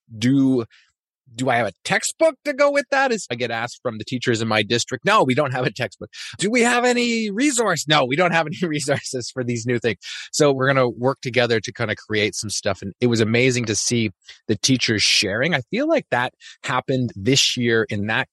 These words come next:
course more than ever. I don't know about you, Kyle, but our board spent a summer putting together some resources. A team started building things, and they not only built things over the summer last year, but built things for teachers to use in their classrooms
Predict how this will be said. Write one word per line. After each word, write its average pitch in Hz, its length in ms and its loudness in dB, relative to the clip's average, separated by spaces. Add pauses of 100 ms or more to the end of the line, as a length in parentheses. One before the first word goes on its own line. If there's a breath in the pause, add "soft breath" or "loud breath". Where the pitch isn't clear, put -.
course 117 400 -2
more 117 560 2
than 107 400 -4 (180)
ever. 92 300 -2
I 104 60 4
don't 117 100 2
know 117 100 4
about 104 220 2
you, 107 180 -2
Kyle, 90 460 0 (400 loud breath)
but 123 200 2 (460)
our 160 180 4
board 147 560 0 (120)
spent - 540 -2
a 113 60 -8
summer 127 680 0 (180)
putting 131 300 0
together 110 340 2
some 107 200 -4
resources. 107 440 -2
A 92 160 -4
team 123 320 0
started 107 400 2
building 110 380 0
things, 92 260 -4
and 104 100 -2
they 107 60 -2
not 175 200 0
only 247 180 4
built 117 280 0
things 113 220 -2
over 98 120 -2
the 90 100 -4
summer 120 340 2
last 90 340 -2
year, 85 120 -2
but - 180 -6
built 107 260 2
things 101 300 0 (560 loud breath)
for 110 480 4
teachers 110 400 0
to 104 140 -4
use 98 240 -2
in 85 80 -8
their 82 100 -4
classrooms 90 680 -4